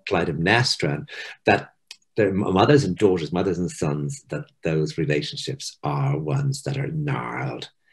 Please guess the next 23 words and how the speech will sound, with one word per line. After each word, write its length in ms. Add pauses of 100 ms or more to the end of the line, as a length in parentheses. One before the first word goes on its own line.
(300)
and 120
that 160
can 220
never 420
end. 640 (560)
And 100
therefore 160
you 60
can 180
work 260
with 80
them 100
in 80
all 220
sorts 220
of 140
different 300
ways. 160
In 120
other 80
words, 120 (220)
they're 160
complex. 720